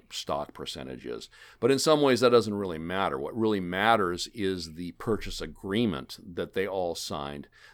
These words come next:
that allows them to, um, that I'm, I'm guessing in that document would be defined what the expected deliverables are and what the consequences for not meeting those deliverables are. So from this post,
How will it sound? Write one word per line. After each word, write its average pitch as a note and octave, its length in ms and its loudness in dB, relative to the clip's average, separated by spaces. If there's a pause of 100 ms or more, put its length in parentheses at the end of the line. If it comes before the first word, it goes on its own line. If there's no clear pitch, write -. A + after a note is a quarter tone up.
that F#2+ 160 0
allows F#2 640 0
them F2 560 -6 (480)
to, F#2+ 420 0
um, E2 280 -4
that G2 240 -2
I'm, G2+ 180 -2
I'm G#2 120 -4
guessing A2 340 2
in G#2 220 -4
that F#2 180 0
document F#2+ 500 2
would F2 240 -6
be F#2+ 140 -8
defined F2+ 680 -6 (320)
what G2+ 440 4
the G#2 100 2
expected G2 520 0
deliverables F2+ 720 -2
are G#2 440 4 (240)
and F#2+ 120 -6
what F#2+ 180 -4
the F#2 60 -12
consequences G2 760 -6
for F#2 160 -6
not F2+ 260 -2
meeting F#2 460 -6
those B1+ 200 -8
deliverables B1 720 -12
are. A#1 340 -16 (340)
So G2 500 4 (1160)
from A#2+ 260 2
this A#2 160 4
post, B2+ 720 4